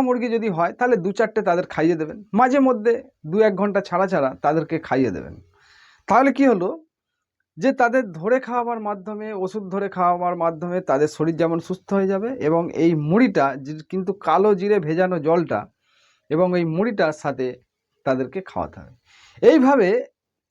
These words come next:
চার দিন তাদের একটু কষ্ট করতেই লাগবে, তবে কিন্তু এই মুরগিগুলোকে সুস্থ করা সম্ভব। কখন? যখন আপনি দিশেহারা আর অন্য কোনো ওষুধে কাজ হচ্ছে না, তখন এই চিকিৎসা পদ্ধতি, শুধু তখন বলে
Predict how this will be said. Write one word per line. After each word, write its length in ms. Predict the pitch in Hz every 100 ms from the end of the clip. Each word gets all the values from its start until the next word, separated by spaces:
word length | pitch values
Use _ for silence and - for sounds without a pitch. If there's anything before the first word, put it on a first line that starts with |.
| -
চার 260 | 185 180 190 147
দিন 140 | 220 247 233
তাদের 220 | 180 147 139 _ _ 131
একটু 180 | 135 147 135
কষ্ট 220 | 135 135 - 131
করতেই 380 | 139 131 226 220
লাগবে, 240 | 214 190 185 202 _ _ -
তবে 180 | 151 202 190
কিন্তু 240 | 160 131 127 131
এই 80 | 147 135
মুরগিগুলোকে 640 | 156 170 180 143 127 156 233 _ _ - -
সুস্থ 340 | 196 196 - 190 190 190 -
করা 200 | 139 143 -
সম্ভব। 380 | 208 226 170 123 - _
কখন? 280 | 220 247 240 139 110 151
যখন 280 | 247 277 277 160
আপনি 240 | 196 214 240 175
দিশেহারা 520 | 202 254 285 185 143 151 - _ _ _ - 147
আর 80 | 160 - 160
অন্য 220 | 202 214 220 220
কোনো 160 | 180 185 170
ওষুধে 300 | 151 160 156 165
কাজ 140 | 123 117 110
হচ্ছে 280 | 143 - 180
না, 80 | 165 190 _ _ _ _ -
তখন 260 | 208 285 285
এই 60 | 269 247
চিকিৎসা 320 | 214 226 214 175
পদ্ধতি, 320 | 160 151 143 185
শুধু 160 | 277 269 -
তখন 240 | 262 254 285 240
বলে 160 | 175